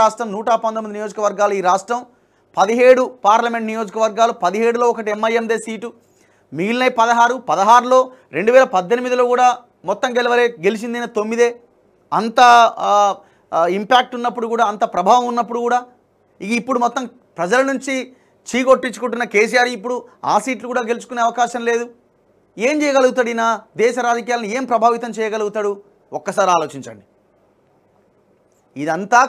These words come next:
కేవలం త-, తెలంగాణ అస్తిత్వం నుంచి బయటపడడానికి, బ-, పక్కకు జరగడానికి కేసీఆర్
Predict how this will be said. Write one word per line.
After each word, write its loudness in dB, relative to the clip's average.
కేవలం 2
త-, -6
తెలంగాణ 0
అస్తిత్వం -6
నుంచి -10
బయటపడడానికి, -2
బ-, 2
పక్కకు -4
జరగడానికి -2
కేసీఆర్ -4